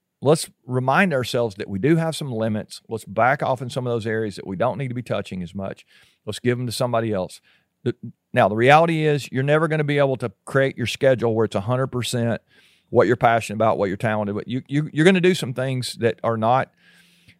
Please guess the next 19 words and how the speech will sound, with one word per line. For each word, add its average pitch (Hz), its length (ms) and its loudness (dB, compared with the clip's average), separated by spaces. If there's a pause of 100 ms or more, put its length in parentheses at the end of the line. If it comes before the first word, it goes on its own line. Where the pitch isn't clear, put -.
(160)
uh, 107 240 2
not 139 240 4
the 147 80 0
best 131 240 2
use 123 180 -2
of 117 100 -4
your 110 100 -2
time. 120 240 2
But 113 80 2
I 120 40 0
think 202 180 0
the 208 80 2
more 170 280 2
you 220 140 0
can 151 160 2
push 165 360 2
that, 131 360 4 (280)
that 113 220 0
idea, 113 560 0